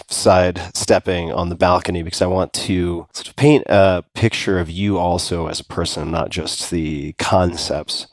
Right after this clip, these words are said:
So we are gonna spend some time there. I'd also, just as a side note, if you decide to write <laughs> another book,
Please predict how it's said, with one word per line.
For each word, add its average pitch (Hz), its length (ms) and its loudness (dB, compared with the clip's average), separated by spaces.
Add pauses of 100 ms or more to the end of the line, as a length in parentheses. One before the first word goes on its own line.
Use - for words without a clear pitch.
(100)
So - 560 -2 (200)
we 95 180 -2
are 101 120 6
gonna 107 240 2
spend 87 260 -2
some 87 120 -8
time 85 220 -2
there. 87 120 0
I'd 95 120 4
also, 123 500 2 (180)
just 101 300 -4
as 107 100 -2
a 117 60 0
side 110 380 0
note, 98 240 0 (400)
if - 60 -8
you 117 40 -2
decide 123 280 4
to 127 80 6
write 110 260 6
<laughs> - 0 -
another 110 600 4
book, 113 400 2